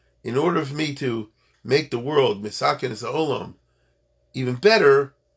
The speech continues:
on this one occasion, Ches Hashem Treif or something like that. Or to be more exact, V'loho Yaakov Avinu Nosei Beis Achios, V'lo Amram Nosei Dodoso. That's why, uh, uh, Yaakov ended up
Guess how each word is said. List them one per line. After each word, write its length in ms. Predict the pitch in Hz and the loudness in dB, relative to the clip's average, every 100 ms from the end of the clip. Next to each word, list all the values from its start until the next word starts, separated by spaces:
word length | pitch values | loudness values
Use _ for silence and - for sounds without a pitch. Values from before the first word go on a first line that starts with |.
| _ _ _ _ _ _ _ _ - | _ _ _ _ _ _ _ _ -2
on 160 | 131 | 2
this 240 | 160 220 135 | 4 2 0
one 280 | 123 190 | -2 0
occasion, 680 | 214 - 208 226 165 143 135 131 _ _ _ _ _ - | 0 2 2 2 0 -2 -2 -10 _ _ _ _ _ -6
Ches 220 | 135 131 | -4 -4
Hashem 320 | 110 - 120 | -6 -8 -10
Treif 260 | - 117 101 | -8 -8 -8
or 80 | 101 | -10
something 240 | 104 101 | -12 -10
like 160 | 98 90 | -10 -10
that. 320 | 87 - - _ - _ - | -10 -10 -12 _ -20 _ -4
Or 160 | 120 | -2
to 120 | 120 117 | -2 -4
be 120 | 120 | -4
more 220 | 123 135 | 0 0
exact, 460 | 101 101 98 104 _ _ _ - | 0 -4 -4 -6 _ _ _ -12
V'loho 360 | 104 101 127 139 | -4 -2 0 2
Yaakov 440 | 139 151 147 127 | 2 2 0 -2
Avinu 200 | 139 131 | -2 -2
Nosei 380 | 123 151 160 107 | -2 -6 -6 -8
Beis 200 | 123 117 | -8 -4
Achios, 540 | 131 131 110 107 - - _ _ - | -4 -4 -6 -8 -10 -20 _ _ -14
V'lo 240 | 90 104 | -4 -2
Amram 360 | 110 135 131 113 | 0 0 -2 -4
Nosei 340 | 123 123 117 | -4 -4 -8
Dodoso. 640 | 95 104 101 98 - - - - - _ _ _ _ _ - | -6 -4 -2 -2 -4 -14 -18 -20 -20 _ _ _ _ _ -6
That's 280 | - - | -4 -4
why, 440 | 135 143 131 110 117 _ _ _ _ _ | 0 2 2 0 -6 _ _ _ _ _
uh, 200 | 107 110 | -4 -2
uh, 160 | - 107 | -2 -4
Yaakov 440 | 107 123 131 117 | -2 -2 -2 -2
ended 260 | 127 131 110 | -2 -2 0
up 160 | 107 | -2